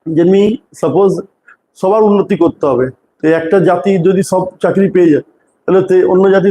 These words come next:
তো উন্নতি হবে না। সেই যে আগে তো সাপ্রেস ছিল আমাদের এটা না, ওই জন্য ইকুয়াল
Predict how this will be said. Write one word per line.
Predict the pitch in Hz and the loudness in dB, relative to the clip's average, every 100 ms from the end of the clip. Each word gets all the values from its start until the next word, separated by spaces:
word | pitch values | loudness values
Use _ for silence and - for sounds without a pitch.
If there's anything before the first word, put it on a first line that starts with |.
| 202 | 0
তো | 196 | 0
উন্নতি | 202 220 190 | 0 0 -2
হবে | 196 156 | 0 0
না। | 120 - _ _ _ _ | -2 -8 _ _ _ _
সেই | 165 165 | -2 0
যে | 175 180 180 | 0 0 0
আগে | 175 185 | -2 0
তো | 190 | -2
সাপ্রেস | 180 - 202 208 | -4 -2 -2 0
ছিল | 214 202 | 0 2
আমাদের | 190 190 180 | 2 0 0
এটা | 185 220 | 0 0
না, | 170 - _ _ _ - | -2 -6 _ _ _ -4
ওই | 160 | 0
জন্য | 196 208 202 - 180 | 2 0 -2 -2 -4
ইকুয়াল | 202 220 | 0 0